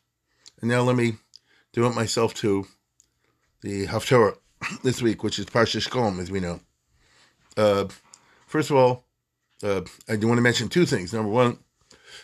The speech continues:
we just finished, yesterday was a, a good friend of ours, uh, Shaftel Neuberger, passed away. That was a big tragedy for the city.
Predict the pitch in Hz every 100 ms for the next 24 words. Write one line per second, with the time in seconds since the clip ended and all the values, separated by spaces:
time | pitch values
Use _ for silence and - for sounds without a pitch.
0 | - - - 117 101 113 - 104 101 123
1 | - 131 107 113 120 123 113 104 98 98
2 | 95 92 87 - _ _ _ - 90 82
3 | 80 _ _ _ _ _ _ - 87 123
4 | 123 107 107 101 - - 90 - 107 107
5 | 104 110 104 92 110 98 107 101 98 -
6 | _ _ _ - 98 90 107 - 104 98
7 | 104 95 - _ - 92 - 110 101